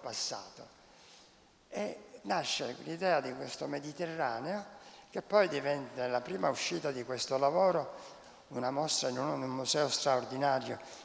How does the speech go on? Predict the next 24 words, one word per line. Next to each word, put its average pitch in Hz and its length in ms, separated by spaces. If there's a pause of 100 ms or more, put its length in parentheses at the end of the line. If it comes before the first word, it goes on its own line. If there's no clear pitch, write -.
(120)
il 120 120
Museo 120 360
di 123 120
Filadelfia, 123 920 (540)
che 117 220
è - 20
uno 123 200
dei 117 220
grandi 127 380
musei 120 320
americani, 113 800 (280)
e, 131 360
e 143 60
da 135 160
lì 151 200
poi 120 460
è 110 40
andato 120 360
in 110 100
giro 123 280
in 113 80
tutto 117 260
il 113 100
mondo. 107 440